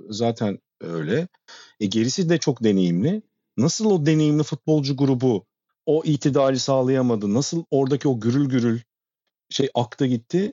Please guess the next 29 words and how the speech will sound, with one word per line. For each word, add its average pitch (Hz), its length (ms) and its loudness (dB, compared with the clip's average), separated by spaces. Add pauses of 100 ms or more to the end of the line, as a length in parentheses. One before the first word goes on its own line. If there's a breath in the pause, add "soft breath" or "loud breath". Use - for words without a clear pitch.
Hakikaten 175 360 -2
çözmek, 156 500 -2 (380)
dediğin 139 260 0
gibi 151 160 2
yani, 107 240 2
bir 151 80 2
anda 165 200 2
bilgisayar 147 340 0
oyununa 151 300 0
dönüştü 90 440 -4 (140)
Liverpool'un 98 400 0
futbolu. 127 540 -8 (540 soft breath)
Tabii 196 220 -2
orada 185 200 0
şey 185 220 0
de 151 60 2
var. 98 140 0
Mesela 117 260 -4 (120)
Cafu'nun 170 240 0
sırtına 165 440 -2
çarpıyor, 107 440 -2
dönüyor, 160 400 2
Rize 147 280 0
bir 151 100 0
daha 147 120 2
ortalıyor. 110 640 0 (540)
E, 139 100 -2
orada 160 240 2
mesela 156 480 0